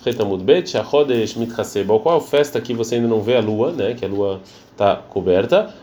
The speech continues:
Aveomer Rosh Hashanah. Isso aqui é Rosh Hashanah. Irtiv, tá escrito na continuação que Chok Israel, que isso aqui é um julgamento pra Israel. Mishpad Elo Yaakov, o julgamento de Deus de Yaakov.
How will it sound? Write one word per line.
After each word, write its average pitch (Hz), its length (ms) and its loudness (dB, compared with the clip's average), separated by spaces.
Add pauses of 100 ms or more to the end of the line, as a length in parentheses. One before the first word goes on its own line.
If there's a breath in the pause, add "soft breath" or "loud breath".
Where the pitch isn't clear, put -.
(120)
Aveomer 156 340 4
Rosh 160 80 2
Hashanah. 151 320 0
Isso 104 100 -4
aqui 135 100 0
é 135 60 2
Rosh 143 140 2
Hashanah. 107 580 0 (320 loud breath)
Irtiv, 151 380 0
tá 131 80 0
escrito 120 300 -2
na 127 100 0
continuação 151 560 0
que 135 140 -4
Chok 147 260 2
Israel, 113 400 2
que 117 80 -8
isso 120 100 -6
aqui 135 320 -2
é 113 80 2
um 113 120 2
julgamento 113 400 0
pra 110 120 0
Israel. 117 360 2
Mishpad 151 360 0
Elo 135 120 2
Yaakov, 107 320 0
o - 20 -4
julgamento 117 460 0
de 113 100 -8
Deus 131 180 0
de 120 100 -4
Yaakov. 139 420 2